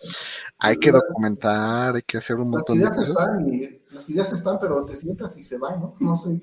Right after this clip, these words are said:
Speaker 2: por qué.
Speaker 1: Sí, sí, sí, están sentadas ahí en la misma
Speaker 2: <laughs>
Speaker 1: mesa, sientas y, y, y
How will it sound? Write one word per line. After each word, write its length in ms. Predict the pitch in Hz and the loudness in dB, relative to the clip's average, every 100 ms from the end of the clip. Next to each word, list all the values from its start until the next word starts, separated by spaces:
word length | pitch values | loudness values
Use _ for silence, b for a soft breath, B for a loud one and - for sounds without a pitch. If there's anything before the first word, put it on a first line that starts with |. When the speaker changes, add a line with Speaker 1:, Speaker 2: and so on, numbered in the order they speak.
| - | -8
Speaker 2:
por 160 | 135 | -14
qué. 380 | - 165 180 - | -2 2 2 2
Speaker 1:
Sí, 340 | - 147 165 185 | 4 6 8 6
sí, 160 | - | 2
sí, 180 | 160 156 | -2 2
están 300 | 165 151 139 | 2 6 8
sentadas 520 | 160 156 147 151 151 143 | 8 6 10 10 10 6
ahí 160 | 135 | 6
en 80 | 143 | 8
la 100 | 147 | 8
misma 260 | 147 151 135 | 6 4 8
Speaker 2:
<laughs> 20 | |
Speaker 1:
mesa, 320 | 165 175 165 | 8 10 8
sientas 440 | - 143 147 175 | 6 2 4 4
y, 40 | 151 117 | 4 0
y, 840 | 156 - - 208 - 147 _ 143 | 2 0 0 -2 -2 -12 _ -4
y 100 | 139 | -4